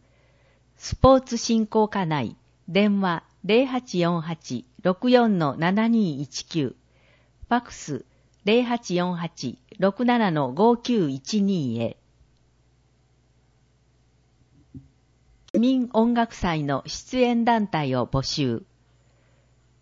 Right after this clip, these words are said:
時、十二月十日土曜日、十一日日曜日、十時から十六時。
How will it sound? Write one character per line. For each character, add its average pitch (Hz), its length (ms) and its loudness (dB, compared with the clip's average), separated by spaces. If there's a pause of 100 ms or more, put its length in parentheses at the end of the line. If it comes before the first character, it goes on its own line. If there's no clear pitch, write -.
(160)
時、 196 460 -2 (400)
十 226 240 4
二 247 120 4
月 233 380 0
十 214 280 0
日 190 260 0
土 202 160 6
曜 226 260 6
日、 131 260 -4 (280)
十 233 240 4
一 233 300 2
日 208 420 0
日 196 320 0
曜 190 240 4
日、 131 220 -6 (300)
十 254 240 0
時 202 140 -2
か 165 160 -2
ら 139 240 -2
十 190 240 2
六 185 280 0
時。 127 200 -8